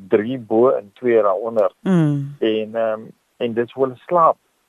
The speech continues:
Speaker 2: Mm.
Speaker 1: En, en niemand weet daarvan nie, want hulle is agterplaasbewoners.
Speaker 2: Mm.
Speaker 1: En dit is wat ons nou probeer doen. Ons probeer nie net die mense help nie, maar ons probeer die,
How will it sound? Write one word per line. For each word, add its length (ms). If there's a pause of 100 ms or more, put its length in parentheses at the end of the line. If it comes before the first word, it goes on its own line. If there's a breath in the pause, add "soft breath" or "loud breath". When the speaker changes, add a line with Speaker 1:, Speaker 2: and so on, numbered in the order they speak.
(220)
Speaker 2:
Mm. 140
Speaker 1:
En, 240
en 220
niemand 360
weet 200
daarvan 400
nie, 120
want 180
hulle 180
is 100
agterplaasbewoners. 1400
Speaker 2:
Mm. 500 (380)
Speaker 1:
En 200
dit 140
is 100
wat 160
ons 280
nou 120
probeer 540
doen. 160
Ons 200
probeer 340
nie 100
net 140
die 100
mense 400
help 460
nie, 100
maar 200
ons 260
probeer 420
die, 240